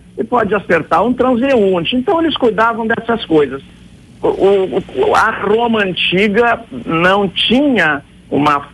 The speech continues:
força policial assim constituída logo de início, então a, ela sempre teve os militares bem organizados, então vinha a milícia. E no,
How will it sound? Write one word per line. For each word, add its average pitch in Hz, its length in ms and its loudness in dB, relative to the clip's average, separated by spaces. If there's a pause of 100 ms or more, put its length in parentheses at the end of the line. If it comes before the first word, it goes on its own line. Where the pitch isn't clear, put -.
força 160 560 0
policial 135 920 0
assim 117 680 -2
constituída 131 840 0
logo 131 360 0
de 135 180 -8
início, 214 400 -4
então 233 280 2
a, 269 280 0
ela 185 260 0 (120)
sempre 214 360 0
teve 175 600 -2 (280)
os 180 180 0
militares 196 720 0
bem 170 180 -8
organizados, 135 880 -2
então 170 420 0 (360)
vinha 208 420 2
a 269 140 0
milícia. 302 720 -6
E 170 160 0
no, 226 340 -2